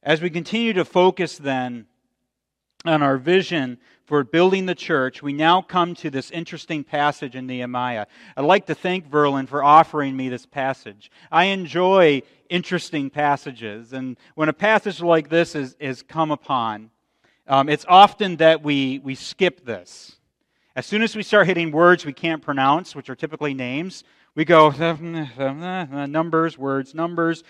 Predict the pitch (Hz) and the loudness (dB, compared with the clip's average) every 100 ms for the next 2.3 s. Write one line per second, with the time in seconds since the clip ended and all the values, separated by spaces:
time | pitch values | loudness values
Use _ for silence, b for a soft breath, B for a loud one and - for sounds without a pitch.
0 | b b 139 147 170 190 - - 190 190 | b b -6 -6 -6 -8 -8 -6 -4 -2
1 | 185 160 151 170 156 - 185 160 151 165 | -2 -4 -2 -4 -4 -6 -6 -4 0 2
2 | 165 156 - | 2 -2 -4